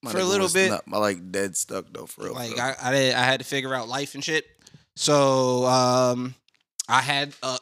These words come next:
Speaker 2: luckily, I had a group of friends. They was,
Speaker 1: Thank
Speaker 2: they
Speaker 1: God.
Speaker 2: was about, about it,
Speaker 1: Thank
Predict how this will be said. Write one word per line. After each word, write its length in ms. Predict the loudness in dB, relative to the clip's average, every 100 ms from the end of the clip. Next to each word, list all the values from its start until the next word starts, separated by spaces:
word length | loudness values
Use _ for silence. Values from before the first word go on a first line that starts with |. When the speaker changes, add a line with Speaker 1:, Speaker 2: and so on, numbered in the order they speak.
| -6
Speaker 2:
luckily, 480 | 2 2 2 0 0 -2
I 40 |
had 140 | 0 0
a 40 |
group 240 | -2 -6 -6
of 60 |
friends. 480 | -2 2 2 0 -8
They 140 | -8 -10
was, 360 | -8 -6 -6 -8 _ _
Speaker 1:
Thank 220 | -12 -8 -4
Speaker 2:
they 60 |
Speaker 1:
God. 60 | -4 -4
Speaker 2:
was 80 |
about, 280 | -2 0 2
about 340 | 2 4 4 2
it, 160 | -4 _ -20
Speaker 1:
Thank 180 | -20